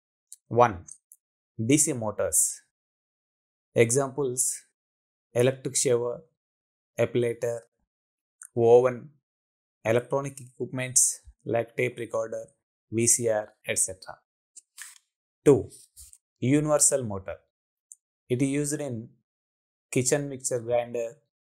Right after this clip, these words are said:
electric hand drill machine, vacuum cleaner, sieving machine, pump set, et cetera. Three, three-phase motor, pump sets,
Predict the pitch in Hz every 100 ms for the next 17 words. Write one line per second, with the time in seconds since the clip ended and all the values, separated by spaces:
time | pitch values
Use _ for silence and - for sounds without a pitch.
0 | _ _ _ _ _ _ - 120 131 131
1 | 151 - 123 120 117 117 110 107 113 107
2 | 107 _ _ _ _ _ _ _ _ 117
3 | 120 123 135 127 120 113 110 107 104 _
4 | _ _ _ _ - - - 139 143 143
5 | 117 104 113 104 104 _ _ _ _ _
6 | 120 127 113 101 - - - _ - 98
7 | - 98 95 - _ _ - _ _ -
8 | 139 123 - _ _ _ _ _ _ -
9 | 135 147 139 151 147 123 113 113 151 196
10 | _ _ _ _ _ _ _ _ _ 120
11 | 139 143 160 156 - -